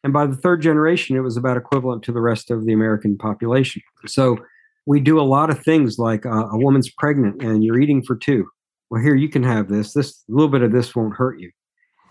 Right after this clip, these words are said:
And we get injured when we're a kid. Mom takes you to get ice cream.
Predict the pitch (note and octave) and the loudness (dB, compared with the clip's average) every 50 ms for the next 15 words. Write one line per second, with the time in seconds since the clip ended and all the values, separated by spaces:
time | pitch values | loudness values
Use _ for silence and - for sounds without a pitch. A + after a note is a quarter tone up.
0 | _ _ _ - A#2+ A#2+ A#2+ A#2+ A#2 A#2+ A#2 A2+ A2 - _ _ _ _ _ _ | _ _ _ -2 0 2 2 2 4 4 2 0 -2 -4 _ _ _ _ _ _
1 | _ C#3 C3+ D3 D#3+ D#3+ E3+ F3 F3+ F#3+ C#3+ C3 G#2+ F#2 - - _ _ _ - | _ 2 2 2 2 2 2 4 4 4 4 4 0 0 -4 -10 _ _ _ 0
2 | B2+ C#3 C#3 C#3 C3+ B2+ A#2 A#2 - D#3 C#3+ A#2+ F#2+ E2+ _ _ _ _ _ _ | 2 2 4 4 4 2 2 0 0 0 2 2 0 -4 _ _ _ _ _ _
3 | _ _ _ _ _ _ G#2+ A#2 A#2+ A#2+ A2+ - C3 B2 - - B2+ A2+ A#2+ A#2+ | _ _ _ _ _ _ -4 -2 -2 -2 -2 0 -2 -2 0 -2 -2 -2 -2 0
4 | A#2+ A#2+ A#2 - - - G#2 E2+ D#2+ | 0 -2 -2 -4 -6 -8 -8 -8 -8